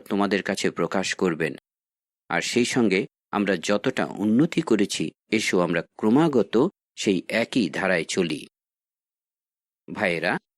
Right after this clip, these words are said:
তোমরা সকলে মিলে আমার অনুকারী হও, আর আমরা তোমাদের জন্য যেমন উদাহরণ স্থাপন করেছি, সেই মতো যারা চলে, তাদের প্রতি মনোযোগ দাও।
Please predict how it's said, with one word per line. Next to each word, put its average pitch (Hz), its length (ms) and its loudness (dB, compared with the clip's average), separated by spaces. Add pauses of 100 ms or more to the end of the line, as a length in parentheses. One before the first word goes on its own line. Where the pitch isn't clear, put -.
(200)
তোমরা 113 180 2
সকলে 147 500 4
মিলে 117 320 4
আমার 98 300 0
অনুকারী 110 540 2
হও, 85 280 -2 (280)
আর 92 180 -2
আমরা 104 300 0
তোমাদের 117 500 2
জন্য 98 300 2
যেমন 90 340 0
উদাহরণ 104 520 2
স্থাপন 139 500 -2
করেছি, 92 580 0
সেই 131 300 2
মতো 139 300 2
যারা 87 260 0
চলে, 120 400 0 (300)
তাদের 98 340 0
প্রতি 135 280 0
মনোযোগ 90 520 0
দাও। 78 240 -4